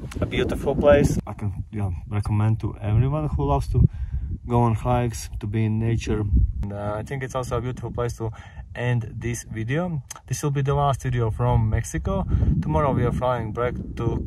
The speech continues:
Cancun, and then a day later we are flying back to Europe. So yeah,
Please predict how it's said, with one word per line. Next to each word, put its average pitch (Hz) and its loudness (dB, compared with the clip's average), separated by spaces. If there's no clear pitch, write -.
Cancun, 120 -2
and 117 0
then 120 0
a 117 -6
day 113 -2
later 110 -2
we 107 -6
are 104 -2
flying 107 -2
back 113 -4
to 110 -2
Europe. 104 0
So 117 -2
yeah, 113 2